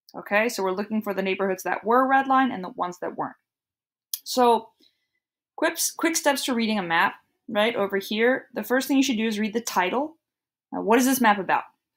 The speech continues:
right? And so the title we see here is a map of redlining in Brooklyn in the nineteen forties. All right, so it's what neighborhoods were redlined in the nineteen forties. But how do we know which is which? Well, step two is we check the key.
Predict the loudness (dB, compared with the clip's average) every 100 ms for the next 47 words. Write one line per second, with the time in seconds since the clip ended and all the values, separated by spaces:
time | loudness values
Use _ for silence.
0 | _ _ 2 2 2 -4 -8 -4 -6 0
1 | 2 2 0 -2 -4 -2 -2 -2 -4 -4
2 | -2 -2 -2 -2 -2 0 0 -2 -4 -6
3 | -2 -2 0 -2 -2 -4 -6 -8 -8 -12
4 | -14 -16 _ -6 -6 -6 -16 -20 _ _
5 | -8 0 0 0 -6 0 0 2 -2 -2
6 | -4 -4 -2 -2 0 -2 -2 -8 -8 -12
7 | -14 -14 -14 -14 -12 -14 -14 -20 _ _
8 | _ _ _ _ _ _ -10 4 6 6
9 | 6 6 4 0 0 0 4 4 4 0
10 | -8 -4 -2 0 -2 -4 -2 0 0 0
11 | -6 -4 0 2 0 -4